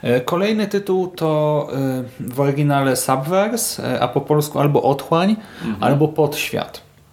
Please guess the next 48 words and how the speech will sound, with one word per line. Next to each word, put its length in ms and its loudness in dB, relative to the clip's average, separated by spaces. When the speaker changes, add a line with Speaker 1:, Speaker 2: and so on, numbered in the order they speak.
Speaker 1:
I 80 -6
to 100 2
był 140 2
taki 240 0
short 260 0
w 60 -4
odcinkach. 920 0
Speaker 2:
Mhm. 280 -10
Speaker 1:
Zobaczyliśmy, 680 0
nie 100 2
wiem, 140 -2
trzy 280 -2
czy 120 0
Speaker 2:
Trzy 200 0
od-, 60 2
Speaker 1:
czte-, 100 -2
Speaker 2:
trzy 240 0
odcinki 340 0
Speaker 1:
trzy. 120 2
Speaker 2:
dokładnie. 600 0
Speaker 1:
I 20 2
historia 360 0
się 120 0
nie 80 2
zakończyła, 540 0
a 40 -2
opowiada 760 0
o 160 2
czymś 280 -2
w 80 -4
rodzaju 320 0
darknetu, 880 0
e, 140 -2
tylko 320 0
że 120 2
w 20 2
rzeczywistości 540 0
wirtua-, 480 0
wirtualnej. 520 2
Tak 100 2
jak 100 0
mamy 220 0
tę 120 2
grę 200 2
na 80 2
przykład 260 -2
Second 380 0
Life 380 0